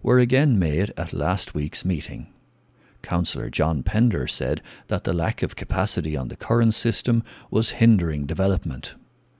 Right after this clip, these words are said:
He also pointed to an ongoing issue of a foul smell on the Shillelagh Road, describing it as a nasty smell, which indicated the venting system was not adequate in the area.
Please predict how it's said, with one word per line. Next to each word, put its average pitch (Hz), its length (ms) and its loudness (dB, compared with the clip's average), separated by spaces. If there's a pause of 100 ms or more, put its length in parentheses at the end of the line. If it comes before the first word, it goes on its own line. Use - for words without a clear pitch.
(160)
He 90 160 0
also 113 320 4
pointed 90 480 -2
to 117 160 0
an 120 80 4
ongoing 113 520 4
issue 107 400 0 (200)
of 110 160 -2
a 101 80 -2
foul 123 460 2
smell 117 500 0
on 80 140 -2
the - 60 -4
Shillelagh 98 500 2
Road, 67 400 -2 (340)
describing 82 600 -2
it 101 140 0 (100)
as 98 160 -4
a 98 60 2
nasty 110 500 0
smell, - 440 -4 (340)
which - 180 -4
indicated 113 640 0
the 76 80 -4
venting 95 440 0
system 107 540 -2
was 107 200 2
not 107 280 0
adequate 78 460 -4
in 78 200 -6
the 69 180 -4
area. 73 400 -4